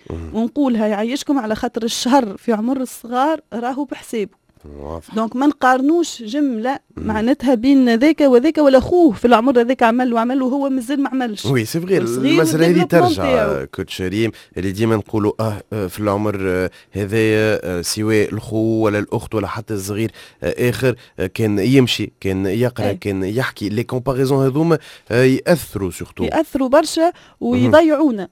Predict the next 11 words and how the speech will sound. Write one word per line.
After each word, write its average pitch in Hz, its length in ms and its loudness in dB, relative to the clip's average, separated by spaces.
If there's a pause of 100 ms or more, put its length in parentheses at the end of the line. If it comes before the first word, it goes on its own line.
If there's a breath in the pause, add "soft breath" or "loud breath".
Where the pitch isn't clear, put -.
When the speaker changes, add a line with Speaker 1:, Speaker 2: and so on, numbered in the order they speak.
(140)
Speaker 2:
ما 196 100 0
Speaker 1:
وي. - 60 2
Speaker 2:
يعم-، 240 120 0
ما 285 380 2
ي-، 277 40 0
ما 277 140 2
يرشدوناش، 269 640 0
باش 269 160 -2
يضيعونا. 247 340 2
Speaker 1:
مهم. 175 140 -2 (300 soft breath)
Speaker 2:
دونك 302 280 2